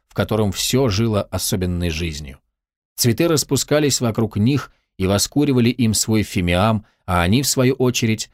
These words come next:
раскрывали свои души цветам и разливали по ним аромат непорочности. Могучая и сладострастная растительность трепетала от полноты соков и упоения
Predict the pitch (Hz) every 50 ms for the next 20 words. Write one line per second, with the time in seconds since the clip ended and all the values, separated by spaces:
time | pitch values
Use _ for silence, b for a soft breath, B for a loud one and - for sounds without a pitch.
0 | _ _ _ 95 101 107 - - - 107 104 123 143 147 143 139 - - 123 117
1 | 113 110 101 101 123 139 135 - - 101 - - - 92 85 - - 123 135 139
2 | 139 - - 107 101 107 107 101 95 95 98 107 127 147 143 123 120 - 113 107
3 | 104 101 98 98 - - 95 92 90 92 104 101 92 - 92 92 87 80 90 82
4 | 80 80 76 - - - 67 67 - - - - - - _ _ _ _ _ _
5 | _ _ _ _ _ _ _ - 95 98 110 180 196 - - - 151 143 135 b
6 | b b b b - 123 - - 127 123 110 110 107 101 - - - 143 156 147
7 | - - 117 107 101 95 101 92 - - - - 82 - - 110 98 90 87 82
8 | - - - b b b b b - 123 123 - 123 113 - - 151 147 135 135
9 | - 120 113 - - - 110 104 104 101 101 - 135 120 - - - 143 131 -
10 | 226 - - _ - 107 104 101 - - 92 95 110 135 139 120 85 73 67 65
11 | -